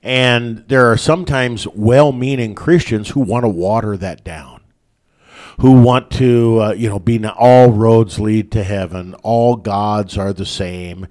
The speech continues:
And this is the most terrible, hurtful, wicked, evil lie that could possibly spew forth from the church.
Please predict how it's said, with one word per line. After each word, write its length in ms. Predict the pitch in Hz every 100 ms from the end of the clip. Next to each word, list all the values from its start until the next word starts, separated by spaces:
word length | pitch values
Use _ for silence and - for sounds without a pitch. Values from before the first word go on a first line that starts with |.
| - - - -
And 600 | 120 120 117 113 113 -
this 320 | 117 127 151
is 220 | 156 117 -
the 120 | 110
most 440 | 107 101 - - - _ _ _ _ _ _ _ _ _ _ _ _ _ _ -
terrible, 880 | - 151 165 180 117 90 78 73 _ _ _
hurtful, 880 | - 65 160 190 - - 98 82 - _ -
wicked, 720 | 107 101 143 180 123 98 92 -
evil 600 | 165 170 143 110 98 95
lie 680 | 104 117 123 104 76 73 - _ _ _ -
that 200 | 120 -
could 280 | - 107 -
possibly 720 | - - 175 165 120 101 95
spew 440 | - - 147 151
forth 440 | 107 - 113 101 -
from 240 | 107 92
the 80 | 87
church. 480 | - 101 73 -